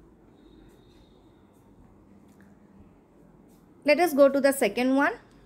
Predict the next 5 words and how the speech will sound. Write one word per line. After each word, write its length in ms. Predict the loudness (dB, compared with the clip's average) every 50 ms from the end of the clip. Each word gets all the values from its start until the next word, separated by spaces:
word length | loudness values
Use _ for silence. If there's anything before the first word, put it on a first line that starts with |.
| -20 -20 -20 -20 -20 -20 -20 -20 -20 -20 -20 _ _ -20 -20 -20 -20 -20 -20 -20 -20 -20 -20 -20 -20 -20 -20 -20 -20 -20 -20 -20 -20 -20 -20 -20 -20 -20 -20 -20 -20 -20 -20 -20 _ -6 0
B 240 | 2 4 4 4 4
question, 640 | 4 2 2 2 0 0 0 0 0 -2 -6 -10 _ -2
twenty-two 920 | 0 2 2 2 2 0 -2 -4 -4 -4 -4 -2 0 2 0 0 -2 -6 -12 -20 _ -2
plus 240 | -2 0 0 -2 -2
fifty-two 720 | 0 0 0 0 0 -4 -4 -4 -2 -2 -2 -4 -4